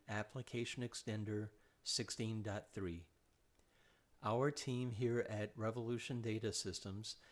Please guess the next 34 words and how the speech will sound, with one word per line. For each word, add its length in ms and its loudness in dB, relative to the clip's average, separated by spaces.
is 160 0
excited 580 2
to 100 2
bring 300 0
these 160 2
short 320 0
tutorials 880 0
directly 500 0
to 220 -2
you. 240 0
I'll 100 4
be 140 8
working 400 2
within 400 2
the 80 4
Chrome 400 0
browser 520 2
today, 580 -4
but 200 4
all 280 4
of 120 2
the 80 4
popular 500 0
web 300 4
browsers 580 0
are 200 2
supported 640 0
and 120 -2
will 100 4
function 640 -2
in 100 -2
the 120 -2
same 420 0
way. 320 -2